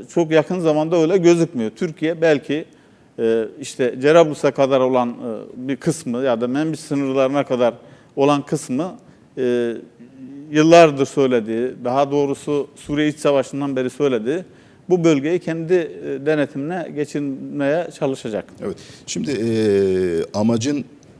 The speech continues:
Speaker 2: ve, e, hedefin, e, sadece işid olmadığını Cumhurbaşkanı Erdoğan az önceki konuşmasında
Speaker 1: Evet,
Speaker 2: da
Speaker 1: evet.
Speaker 2: söyledi. Yani daiş, yani işid ve, e, P Y D gibi terör örgütlerine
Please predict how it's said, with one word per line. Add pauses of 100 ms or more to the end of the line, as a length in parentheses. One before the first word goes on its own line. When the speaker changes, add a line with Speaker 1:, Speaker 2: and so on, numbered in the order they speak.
(140)
Speaker 2:
ve,
e,
hedefin,
e, (560)
sadece
işid
olmadığını
Cumhurbaşkanı
Erdoğan
az
önceki
konuşmasında
Speaker 1:
Evet,
Speaker 2:
da
Speaker 1:
evet.
Speaker 2:
söyledi.
Yani (360)
daiş,
yani
işid (440)
ve,
e,
P
Y
D
gibi
terör
örgütlerine